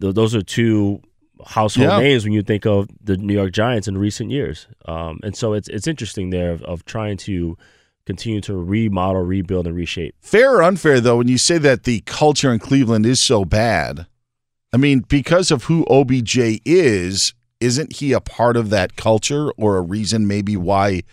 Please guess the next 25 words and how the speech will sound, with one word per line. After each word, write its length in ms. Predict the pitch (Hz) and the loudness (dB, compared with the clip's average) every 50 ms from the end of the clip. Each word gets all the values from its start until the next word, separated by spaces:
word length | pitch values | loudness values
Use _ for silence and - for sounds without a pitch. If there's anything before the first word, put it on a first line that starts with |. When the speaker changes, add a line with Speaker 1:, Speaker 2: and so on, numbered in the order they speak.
| _ _ _ _ _ _ - | _ _ _ _ _ _ -2
Speaker 2:
it 180 | 104 101 92 | 0 0 2
is 220 | 92 95 101 98 92 | 2 0 0 0 0
what 180 | 95 98 95 | 2 2 2
it 100 | 90 85 | 2 0
is? 400 | 87 95 131 180 202 - - - _ _ _ _ _ _ _ _ _ _ _ _ _ _ _ - | 0 -2 -2 -4 -6 -10 -14 -16 _ _ _ _ _ _ _ _ _ _ _ _ _ _ _ -2
Speaker 1:
No, 280 | 120 165 214 202 139 | 0 2 2 4 2
I, 200 | 107 98 123 - - | 2 0 -2 -2 -2
I 100 | 131 143 | -2 -2
think 280 | - 190 190 156 - | 0 0 -2 0 0
when 100 | 147 147 | -2 -2
it 80 | 143 139 | -2 -2
comes 280 | - 151 151 131 117 | -2 -4 -4 -4 -4
down 260 | 110 131 131 131 127 117 | -2 -2 -2 -2 -4 -4
to 640 | - 139 131 123 117 110 104 101 98 95 92 - _ | -6 -6 -4 -2 -2 -2 -2 -2 -4 -4 -6 -10 _
the, 180 | - 98 113 - - | -16 -16 -16 -14 -10
the 140 | - 113 104 | -10 -10 -8
culture 420 | - - 139 160 170 - - 120 | -6 -6 -6 -6 -6 -6 -6 -6
in 140 | 82 87 92 | -6 -6 -10
Cleveland, 420 | 90 - - 165 185 135 110 98 | -12 -12 -10 -10 -8 -8 -8 -8
it's 260 | 95 - 101 90 90 101 | -8 -8 -8 -8 -8 -6
you 140 | 120 127 | -6 -4
have 280 | 131 139 135 127 117 110 | -4 -2 -2 -2 -2 -4
a 100 | - 98 | -4 -6
lot 340 | 101 101 104 104 117 127 127 | -4 -2 -2 0 -2 -2 -2
of 260 | 117 107 95 87 | -2 -2 -4 -6